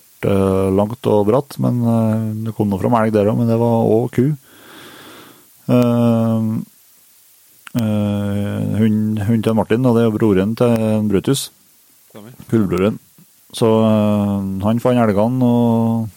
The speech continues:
Speaker 1: og dem, eh, ja, uttaket ble egentlig rett overom,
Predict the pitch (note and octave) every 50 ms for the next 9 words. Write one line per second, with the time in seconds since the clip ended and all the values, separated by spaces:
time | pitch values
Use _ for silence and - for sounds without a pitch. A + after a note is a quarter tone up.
0 | _ _ - B2+ A#2+ A2 G#2+ G#2+ G#2 A2 A2+ A#2 A#2 A#2 A2+ A2+ A2+ A2 A2 G#2+
1 | G#2+ G#2+ G#2+ G#2+ G#2 G2+ G2+ G2+ G2 - _ _ - - - - - - - -
2 | - - - - - - - - _ _ _ _ _ _ - B2 G#2 G#2+ A#2+ A#2+
3 | G#2 - F#2 E2 - A#2 A#2 A2 B2 A2+ F2+ F#2+ G#2 G#2+ G#2+ G#2+ G2 - _ -
4 | A2+ G2 E2+ F2 F2+ F#2+